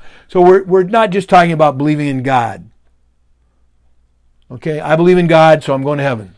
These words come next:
No. You're believing in the finished work of Jesus Christ on the cross. "For God so loved the world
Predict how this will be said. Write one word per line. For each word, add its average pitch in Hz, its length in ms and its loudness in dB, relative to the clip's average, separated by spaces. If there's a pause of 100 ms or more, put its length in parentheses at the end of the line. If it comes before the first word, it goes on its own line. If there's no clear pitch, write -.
(160)
No. 123 340 -8 (2500)
You're 147 140 -2
believing 180 560 0 (320)
in 143 120 -8
the 139 80 -8
finished 180 400 -6
work 160 300 0
of 131 100 -8
Jesus 147 320 -8
Christ 131 380 -4
on 123 100 -10
the 117 80 -10
cross. - 600 -12 (240)
"For - 140 -10
God 170 220 4
so 180 180 0
loved 165 260 2
the 165 60 0
world 156 540 2